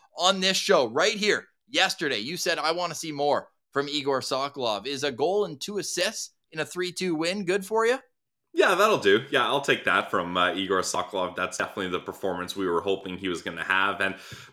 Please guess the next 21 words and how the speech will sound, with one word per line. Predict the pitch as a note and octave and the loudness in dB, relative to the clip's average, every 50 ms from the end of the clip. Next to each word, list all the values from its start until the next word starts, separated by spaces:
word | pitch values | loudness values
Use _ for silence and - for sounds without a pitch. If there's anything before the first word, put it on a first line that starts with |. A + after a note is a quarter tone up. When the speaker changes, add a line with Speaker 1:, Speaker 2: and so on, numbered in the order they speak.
| _ _ - - - | _ _ -20 -14 -4
Speaker 2:
not | - F#3+ G#3 B3 B3+ B3 | 0 2 2 2 2 2
to | F#3 | 2
say | - - E3 E3 | 2 4 4 4
that | D3+ C#3+ C3 A2+ | 4 4 2 2
he | C3 | 2
was | C#3 A#2+ A2 | 0 -2 2
having | A#2+ B2 B2 A2+ G2 | 2 2 2 2 0
a | E2+ | -4
bad | - - F#2+ G2 A2 B2 B2+ B2+ | 0 2 4 6 6 6 4 2
season, | - - C#3+ C#3+ C#3 D3 C#3 | 0 -2 0 0 -2 0 2
Ross. | C3 C3 C3+ C3+ D3+ - - | 4 4 4 4 2 0 2
He | D3 C#3 | 4 4
had | B2 A#2 G#2+ | 6 6 6
a | G#2 | 4
bunch | G2+ - G2+ G2+ A2+ A#2 - | 2 2 2 2 2 0 -2
of | B2 F#2+ | -2 -2
assists | F#2 - - - G#2 G#2+ - - - | -2 -2 0 0 0 0 0 -2 -2
heading | - G2 F#2+ G2 F#2+ | 0 0 0 0 -2
into | F#2+ F#2+ F#2 G#2 | -4 -6 -6 -2
this | F#2+ G2 G2 G2 - - | 0 2 2 2 0 0
game, | - G2 F#2+ G2+ G#2+ A#2 | -2 -2 0 0 -2 -4